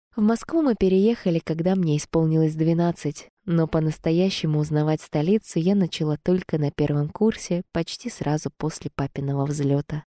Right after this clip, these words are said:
Оказалось, что к тем, у кого туго набит кошелек, Москва поворачивается совсем другой стороной. Лицевой.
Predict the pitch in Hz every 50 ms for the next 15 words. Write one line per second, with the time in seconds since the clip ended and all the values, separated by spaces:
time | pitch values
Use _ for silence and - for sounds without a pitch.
0 | _ _ _ _ _ - 180 - 196 190 - 233 240 226 196 175 - - - -
1 | - 175 - - - - - 202 202 190 - - _ - - - 160 160 156 165
2 | 160 - _ _ - 185 175 160 165 156 147 151 151 156 156 151 - - 156 151
3 | - - 165 170 196 208 - - - - _ - 175 170 165 - - - - 202
4 | 208 - - 139 135 139 143 143 143 - - 139 139 147 143 - - 143 143 -
5 | 160 160 - - 196 180 165 151 135 170 156 139 147 - - - - 143 143 147
6 | 135 135 160 - _ _ _ _ _ _ _ - 220 214 240 - - - 254 202
7 | - 139 131 -